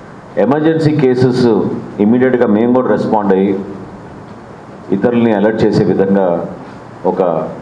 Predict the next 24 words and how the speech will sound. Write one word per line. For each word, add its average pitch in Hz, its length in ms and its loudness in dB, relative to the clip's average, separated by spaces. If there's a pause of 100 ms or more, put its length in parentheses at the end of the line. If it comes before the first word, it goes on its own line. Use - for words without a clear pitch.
(160)
స్టాండర్డ్ 127 460 2
ఆపరేటింగ్ 120 480 0
ప్రోటోకాల్, 95 460 0
ఎస్ఓపి 110 420 2
అంటాం, 104 320 0
అది 98 140 2
కూడా 101 420 0 (460)
ఇప్పుడే 120 220 2
సబ్ - 240 0
కలెక్టర్ 110 260 2
గారితో 107 200 2
నేను 95 180 2
మాట్లాడినప్పుడు 95 760 0 (380)
ఒక - 120 -2
వారం 113 400 2
రోజులు 139 280 2
ముందు 123 260 2
ముందు 117 360 2 (460)
ఎటువంటి 151 340 2
గ్రీవెన్స్ 127 440 2
వస్తున్నాయో 110 600 2
చూసి 101 280 2 (640)
దాని 101 180 0
తర్వాత 120 300 0